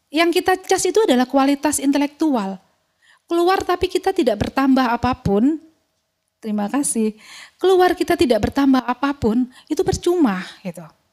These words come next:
Jadi ibu-ibu, mbak-mbak yang sudah sering kali berada dalam ruang-ruang forum,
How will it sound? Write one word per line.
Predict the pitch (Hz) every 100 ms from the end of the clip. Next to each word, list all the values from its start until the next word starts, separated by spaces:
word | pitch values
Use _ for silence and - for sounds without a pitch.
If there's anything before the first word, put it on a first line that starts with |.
| _ _ _ _ _ -
Jadi | 220 247 330 370 381 _ _ _ _ _ _ _ _ _ _ _ _ _ _ _ _ _ _ -
ibu-ibu, | 269 240 233 196 247 403 427
mbak-mbak | 233 185 208 190 185 247 - - -
yang | 262
sudah | 277 311 247
sering | 254 294 359 370
kali | 277 233 214 208 202 262 392 _
berada | 202 214 208 214
dalam | 202 196 202
ruang-ruang | 208 208 196 196 196 190 180 180 -
forum, | 240 233 240 196 269